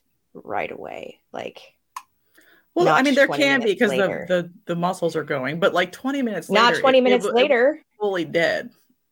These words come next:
Speaker 2: for that whole time. Supposedly, they, they did her a couple times 'cause they kept missing or something. <laughs>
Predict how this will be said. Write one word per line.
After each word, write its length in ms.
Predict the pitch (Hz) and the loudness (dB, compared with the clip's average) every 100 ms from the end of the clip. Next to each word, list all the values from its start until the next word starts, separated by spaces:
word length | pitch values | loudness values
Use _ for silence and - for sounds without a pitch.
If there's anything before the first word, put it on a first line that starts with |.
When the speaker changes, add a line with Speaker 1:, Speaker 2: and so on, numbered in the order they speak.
| _ _ _ _ _ _ _ 226 214 | _ _ _ _ _ _ _ -20 -20
Speaker 2:
for 260 | _ 180 | _ -4
that 180 | 156 151 | -2 -2
whole 140 | 160 | -4
time. 220 | 139 - - _ _ _ | -6 -10 -10 _ _ _
Supposedly, 520 | - 226 494 427 208 214 | -4 2 2 2 -2 -4
they, 280 | 175 202 | 0 0
they 200 | 214 175 | 0 -4
did 220 | 170 202 196 | -2 0 0
her 120 | 151 | 0
a 80 | 143 | -2
couple 360 | - 175 147 139 | -8 -8 -8 -12
times 440 | 147 151 - - | -10 -10 -10 -10
'cause 140 | - 156 | -12 -10
they 100 | 147 | -8
kept 220 | 175 143 | -8 -10
missing 400 | 131 147 180 175 | -10 -12 -10 -12
or 80 | 180 | -10
something. 320 | 165 175 | -12 -8
<laughs> 60 | 220 | -10